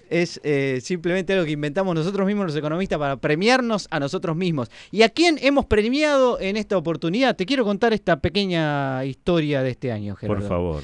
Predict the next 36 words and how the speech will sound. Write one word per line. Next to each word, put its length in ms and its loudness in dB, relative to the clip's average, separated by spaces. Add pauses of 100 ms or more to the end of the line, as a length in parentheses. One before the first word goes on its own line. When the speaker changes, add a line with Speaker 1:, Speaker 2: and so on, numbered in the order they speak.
Speaker 2:
por 80 -10
favor. 300 -12
Speaker 1:
Eh, 840 2
son 240 0
tres 240 0
los 160 0
galardonados, 920 0
ninguna 360 0
mujer. 380 0 (640)
Ra-, 180 6
Speaker 2:
¡Apa! 360 6
Speaker 1:
raro, 520 6
raro, 340 8
Speaker 2:
Ah, 560 4
Speaker 1:
muy 100 8
raro. 540 2
Sí, 80 2
Speaker 2:
hablando 280 2
Speaker 1:
muy 80 4
Speaker 2:
de 80 2
Speaker 1:
raro. 80 0
Speaker 2:
discriminación. 720 -4
Speaker 1:
Sí, 160 -4
exacto. 800 -6
Y, 720 -2
bueno, 280 2
uno, 260 0
el 160 0
primero 360 0
que 340 2
voy 140 0
a 60 0
mencionar 380 -4
es 80 -2
Ben 300 0
Bernanke. 880 -4